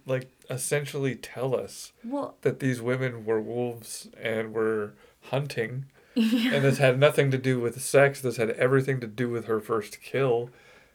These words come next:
Speaker 1: But it was two thousand and seven, and you had a bunch of girls with cleavage, like, just going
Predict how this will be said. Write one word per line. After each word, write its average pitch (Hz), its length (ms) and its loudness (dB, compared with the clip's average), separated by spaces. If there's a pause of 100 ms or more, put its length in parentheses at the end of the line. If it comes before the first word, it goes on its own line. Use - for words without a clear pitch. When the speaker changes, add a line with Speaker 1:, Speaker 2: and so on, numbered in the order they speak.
(240)
Speaker 1:
But 143 160 8
it 147 80 0
was 139 160 2
two 170 220 -2
thousand 147 360 8
and 135 120 2
seven, 139 360 6
and 117 140 -8
you 117 80 -4
had 120 180 4
a 120 60 2
bunch 123 280 -2
of 113 80 -10
girls 123 400 2
with 110 220 -4
cleavage, 127 500 -2 (400)
like, - 260 4
just - 220 2
going 403 360 4